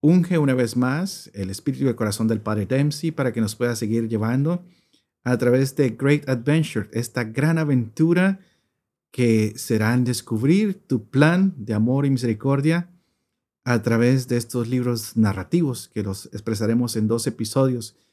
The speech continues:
Bendice a Jeff Kevin, que los ha puesto juntos para que nosotros podamos abrirnos a ese plan maravilloso de salvación.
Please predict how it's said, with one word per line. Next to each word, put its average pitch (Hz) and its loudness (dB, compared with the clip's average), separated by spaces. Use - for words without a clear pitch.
Bendice 151 4
a 143 4
Jeff 143 0
Kevin, 156 2
que 123 0
los 101 -2
ha 110 -4
puesto 131 -2
juntos 156 -2
para 127 0
que 113 -2
nosotros 123 -2
podamos 131 0
abrirnos 131 -2
a 117 2
ese 113 -2
plan 143 0
maravilloso 120 0
de 131 0
salvación. 120 -2